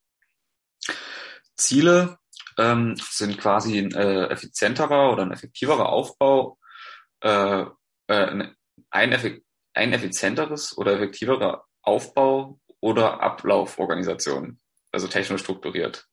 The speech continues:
Das heißt, dass dieser, dieser Aufbau oder dieser Ablauf, ähm, effi-, effi-, effektiver und <laughs> effizienter abläuft, ähm, und das halt, äh, durch formale schriftliche Regelungen.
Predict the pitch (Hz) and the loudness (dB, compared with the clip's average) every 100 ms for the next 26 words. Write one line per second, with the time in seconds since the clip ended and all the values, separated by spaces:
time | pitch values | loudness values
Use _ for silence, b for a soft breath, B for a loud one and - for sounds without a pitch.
0 | _ - 101 101 - - - 104 - 101 | _ -8 0 0 0 -8 -6 -6 -2 0
1 | 95 - - - 98 90 113 113 98 95 | 0 -2 -2 4 4 2 2 4 2 2
2 | - - 120 117 117 - - - - 98 | 0 2 4 4 0 -8 -12 -10 -2 0
3 | 98 98 98 - 95 95 - 98 95 92 | 0 -6 -2 -2 -2 -6 -4 -4 -4 -10
4 | _ _ _ _ _ - 123 - 120 - | _ _ _ _ _ -2 -2 0 -4 -4
5 | - 120 127 - 120 - - - - - | 0 2 4 2 0 -2 -4 -8 -2 -2
6 | 98 98 95 B B B B - 95 - | 0 0 0 B B B B -4 -4 0
7 | 95 71 - - - - 95 95 95 95 | 0 0 -4 -12 -16 -6 -2 -2 -2 -4
8 | 95 95 - _ _ _ - 98 92 98 | -6 -10 -18 _ _ _ -6 -4 -2 -2
9 | - 104 98 92 95 90 87 - - 95 | -2 0 0 0 0 0 -2 -6 -6 -2
10 | 98 98 95 - - - - - 85 76 | 0 2 0 -4 -10 -10 -12 -8 -6 -6
11 | 76 - | -8 -14